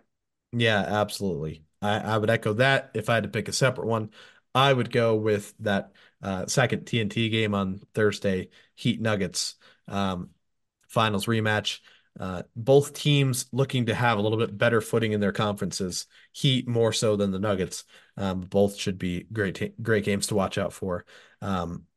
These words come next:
and, uh, it, it's a great week of basketball again. We're fully back into the, the flow of the season, the, the playoff race, the award races.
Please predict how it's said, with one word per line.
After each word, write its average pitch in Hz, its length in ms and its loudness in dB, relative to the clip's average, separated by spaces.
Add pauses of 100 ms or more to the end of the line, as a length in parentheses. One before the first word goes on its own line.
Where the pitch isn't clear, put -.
(360)
and, 90 260 0
uh, 85 200 0
it, 92 220 -2
it's 101 160 0
a 104 60 -2
great 104 220 2
week 107 200 0
of 92 80 2
basketball 107 520 2
again. 92 360 0
We're 87 80 -4
fully 127 300 2
back 123 280 4
into 117 240 -2
the, 104 300 4
the - 80 -4
flow 135 260 8
of 113 60 2
the 98 80 -2
season, 143 480 4 (340)
the, 98 180 -2
the 104 120 -2
playoff 135 400 4
race, 123 300 6
the 104 100 0
award 113 280 4
races. 110 520 -2